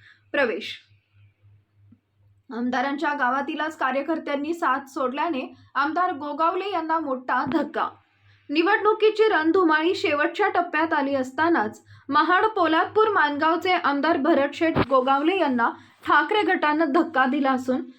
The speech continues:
आमदार गोगावले यांच्या गावातीलच कार्यकर्त्यांनी शिवसेना उद्धव बाळासाहेब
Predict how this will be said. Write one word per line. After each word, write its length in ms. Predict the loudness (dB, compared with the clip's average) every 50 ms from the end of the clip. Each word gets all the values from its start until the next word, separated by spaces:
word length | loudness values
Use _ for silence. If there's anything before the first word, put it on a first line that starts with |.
| _ _ _
आमदार 380 | 0 2 2 4 4 2 2 2
गोगावले 520 | 2 2 2 4 4 2 2 2 2 2
यांच्या 320 | 2 2 2 2 2 0 0
गावातीलच 760 | 2 2 2 2 2 2 0 0 0 2 2 2 0 -2 -2
कार्यकर्त्यांनी 840 | -2 0 0 0 0 0 -2 -2 -2 -2 -2 -4 -2 -2 -2 -2 -2
शिवसेना 600 | -2 -2 -2 0 0 0 0 -2 -2 0 0 2
उद्धव 360 | 2 2 0 0 0 0 2
बाळासाहेब 640 | 2 2 2 2 2 0 0 0 0 0 0 0